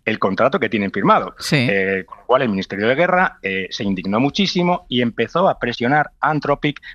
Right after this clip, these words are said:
Speaker 1: para que levantara estos vetos, es decir, para que dejara que la inteligencia artificial se pudiera utilizar para absolutamente cualquier cosa. O sea, lo
Speaker 2: Ujú.
Speaker 1: que pide es que se quiten todos los
Speaker 2: Ujú.
Speaker 1: límites. Como Anthropic se negó,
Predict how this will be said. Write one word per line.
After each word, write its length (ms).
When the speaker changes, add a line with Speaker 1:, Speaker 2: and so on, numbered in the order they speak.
Speaker 1:
para 180
que 260
levantara 680
estos 280
vetos, 300
es 80
decir, 200
para 280
que 120
dejara 440
que 100
la 60
inteligencia 440
artificial 460
se 200
pudiera 380
utilizar 460
para 160
absolutamente 720
cualquier 580
cosa. 320
O 20
sea, 140
lo 60
Speaker 2:
Ujú. 40
Speaker 1:
que 80
pide 320
es 120
que 100
se 80
quiten 300
todos 320
los 160
Speaker 2:
Ujú. 80
Speaker 1:
límites. 340
Como 140
Anthropic 340
se 100
negó, 300